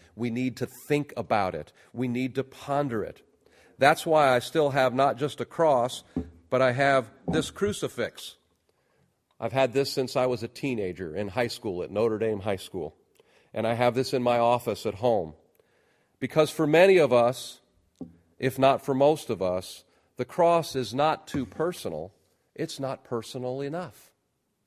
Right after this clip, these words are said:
It's not close to home at all. And if it is, it's only on Good Friday or during Holy Week. So we're in a completely different place than the early Christians.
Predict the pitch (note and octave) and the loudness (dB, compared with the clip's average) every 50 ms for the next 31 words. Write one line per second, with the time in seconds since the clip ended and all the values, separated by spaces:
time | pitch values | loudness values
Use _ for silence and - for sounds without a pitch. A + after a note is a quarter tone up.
0 | _ _ _ _ _ _ _ - A#2+ B2 - - D#3 D3 C#3+ - - - D3 C#3+ | _ _ _ _ _ _ _ -8 -8 -8 -4 -2 0 0 0 -2 -2 -2 0 0
1 | C#3+ - - - C#3+ G#2+ C3 C#3+ D3 D3 C#3+ C#3+ D3+ D#3 D#3 D3+ A#2+ F2 D#2 - | 0 0 -4 -6 -6 -2 0 2 2 2 2 2 2 2 2 0 -2 -6 -12 -16
2 | _ _ _ _ _ _ _ _ _ _ _ _ - B2+ C3 C#3 - C#3+ C#3+ D#3 | _ _ _ _ _ _ _ _ _ _ _ _ -2 0 0 0 0 0 2 4
3 | F#3+ G3+ F#3+ F3+ F3 F3+ E3 D3 D3 - - E3 D#3+ F3 E3+ E3+ E3 D#3+ D#3+ D#3+ | 4 4 6 4 4 2 0 -2 -4 0 2 4 4 4 4 2 2 4 4 2
4 | D#3+ C#3+ E3+ D#3 B2 - - E3 E3 E3 E3+ E3 C#3+ A2 D#2+ C#2 E2 G2+ A#2 A#2 | 2 0 0 -2 -2 0 2 4 6 6 6 4 4 0 0 -2 -6 -6 -8 -6
5 | G2 C#3 C#3 C#3+ C#3 C#3 A#2 C#3+ D#3 D#3+ D#3+ D3 B2+ G#2 G2+ F2+ B1+ - - - | -2 -2 0 0 0 0 2 4 4 4 4 2 0 -2 -4 -6 -8 -10 -14 -20
6 | _ _ _ _ _ _ _ _ _ _ _ _ _ _ _ _ - - E3+ D#3 | _ _ _ _ _ _ _ _ _ _ _ _ _ _ _ _ -4 0 2 2
7 | D3 D#3 F#3+ G#3+ G#3+ G3 F3+ - - E3 - - G3 G3 F#3+ F#3+ F#3+ F#3+ D3 F3+ | 4 4 4 4 4 2 0 -2 -4 -6 -6 -4 -4 -4 -4 -4 -6 -2 0 2
8 | G3+ G3 - F#3+ D#3 - - - C3 B2 G#2 E2+ D2+ - - - - - - _ | 0 2 0 -2 -4 -4 -4 -2 0 0 0 0 -4 -8 -14 -16 -16 -16 -10 _
9 | - A#2 A2+ A2+ A#2 A#2+ A#2+ A#2 A2 G2+ - - B2+ A#2 - - - F#2 D2+ C#2+ | -4 -4 -2 -2 0 0 0 0 -2 -4 -4 -4 -4 -4 -6 -8 -12 -12 -12 -12
10 | - - - | -16 -20 -20